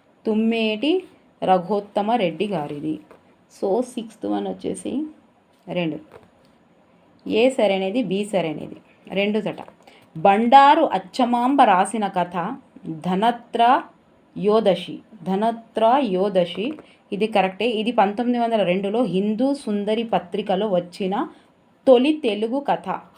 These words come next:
తొలి తెలుగు కథ అచ్చమాంబ రాసిన ధనత్రయోదశి, ఇది తొలి తెలుగు కథనట, పంతొమ్మిది వందల రెండులో. ఓకేనా? రెండు సరైనవి. So, తర్వాత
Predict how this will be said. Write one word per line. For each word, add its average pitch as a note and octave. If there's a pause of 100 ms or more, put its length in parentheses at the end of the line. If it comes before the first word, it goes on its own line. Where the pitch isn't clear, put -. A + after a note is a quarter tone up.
(140)
తొలి A3
తెలుగు G3
కథ G#3+
అచ్చమాంబ G#3
రాసిన G3 (380)
ధనత్రయోదశి, F#3+ (440)
ఇది F#3
తొలి G3
తెలుగు A3
కథనట, F3 (340)
పంతొమ్మిది G3+
వందల G#3
రెండులో. F#3 (1900)
ఓకేనా? G3+
రెండు A3
సరైనవి. F3 (200)
So, G3
తర్వాత G3+